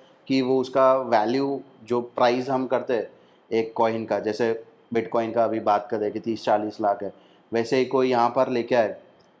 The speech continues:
तो उसका भी एक pricing होगा, वो कैसे होगा, वो किसके control में होगा?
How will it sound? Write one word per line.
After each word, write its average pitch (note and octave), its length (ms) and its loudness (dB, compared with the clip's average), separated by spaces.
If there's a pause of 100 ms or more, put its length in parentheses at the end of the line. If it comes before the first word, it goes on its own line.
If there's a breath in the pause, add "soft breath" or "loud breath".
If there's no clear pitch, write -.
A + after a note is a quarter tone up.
तो B2+ 120 2
उसका C3+ 260 2
भी C#3 140 0
एक C3+ 180 0
pricing B2+ 460 2
होगा, G#2+ 340 -2 (180)
वो D3 200 4
कैसे D3+ 320 -2
होगा, B2+ 320 2
वो B2+ 240 0
किसके C3+ 340 -6
control A#2 420 -2
में A#2 100 0
होगा? G#2 340 -2